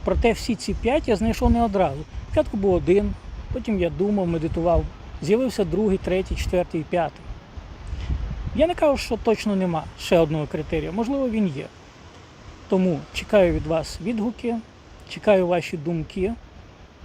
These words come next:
ваші інсайти. І запрошую на наші курси: курс для початківців, курс для інструкторів йоги і курс цілителів. Два останні курси — це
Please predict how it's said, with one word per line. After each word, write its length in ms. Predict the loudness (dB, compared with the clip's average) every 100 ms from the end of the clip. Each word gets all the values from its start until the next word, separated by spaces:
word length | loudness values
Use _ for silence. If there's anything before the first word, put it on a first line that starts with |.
| -20 -20 -20 -20 -20 -18 -12 2
ваші 300 | 2 2 -2
інсайти. 680 | -4 -4 -6 -8 -10 -14 -16 -18 -20 -16 -4
І 180 | -2 -2 2
запрошую 640 | 2 4 0 -2 -2 -2
на 140 | 0
наші 320 | 0 0 -2 -8 -6
курси: 420 | -6 -4 -2 -2 -4 -10 -4
курс 220 | 0 0 0
для 140 | -2
початківців, 840 | -2 -4 -4 -4 -4 -4 -4 -4 -4 -10 -16 -14 0
курс 180 | 0 2
для 80 | 0
інструкторів 760 | -2 -2 -6 -4 -2 -2 -2 0
йоги 400 | 2 2 -2 -4 -10 -18 -18 -12 -2
і 240 | 0 -2 -6 -4
курс 340 | 0 0 -2 -12 -18 -10
цілителів. 680 | 0 2 2 2 0 0 -2 -8 -18 -20 -20 -20 -18 0
Два 200 | 4 4
останні 380 | 4 0 0 -4
курси — 240 | -6 -6 -6
це 160 | -4